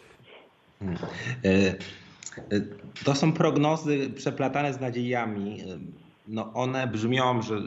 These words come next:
do końca wakacji, e, powinniśmy w Unii Europejskiej, e, zaszczepić ponad, e, czy około siedemdziesięciu procent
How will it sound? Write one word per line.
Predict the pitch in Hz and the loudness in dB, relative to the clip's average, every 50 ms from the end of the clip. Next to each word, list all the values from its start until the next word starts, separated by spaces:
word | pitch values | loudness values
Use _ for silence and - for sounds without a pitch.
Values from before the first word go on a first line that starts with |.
| - 95 | -6 -6
do | 95 98 101 110 | -6 -2 -2 -2
końca | 110 - 123 120 120 120 120 - 123 110 107 107 | 0 2 0 0 0 -2 -2 -2 0 0 0 0
wakacji, | 101 98 104 104 - - 110 110 110 - - - 107 104 101 101 95 | 0 0 -2 -2 -2 -2 -2 -2 -2 -4 -10 -10 -8 -6 -6 -6 -6
e, | 101 98 95 90 95 - | -8 -8 -8 -10 -10 -8
powinniśmy | - 110 101 110 107 110 113 113 107 107 - 101 87 | -6 -4 -2 -2 0 2 0 0 0 -2 -2 -2 -2
w | 90 | 0
Unii | 92 92 92 | 0 0 2
Europejskiej, | 95 95 87 95 95 - - 98 95 95 95 - - - - - | 2 2 2 0 0 0 0 -2 -2 -2 -2 -4 -8 -18 -16 -8
e, | - 92 90 | -4 -4 -2
zaszczepić | 87 87 98 92 - - 104 101 104 98 95 92 - - - | 0 0 0 0 0 -2 -2 -2 0 0 -2 -2 -4 -4 -2
ponad, | 98 98 98 95 95 92 - - | 0 2 4 2 2 0 -2 -4
e, | 92 87 87 85 | -6 -6 -6 -8
czy | - - - | -6 -4 -2
około | - - - - 104 101 95 85 | -2 -2 0 2 4 4 4 2
siedemdziesięciu | - 90 92 90 92 87 - - 98 95 - 95 | 0 0 -2 -2 -2 -2 -2 -2 -2 -2 -2 -2
procent | 82 - 90 92 - - 90 90 90 90 | -2 0 0 0 0 0 -2 -2 -2 -4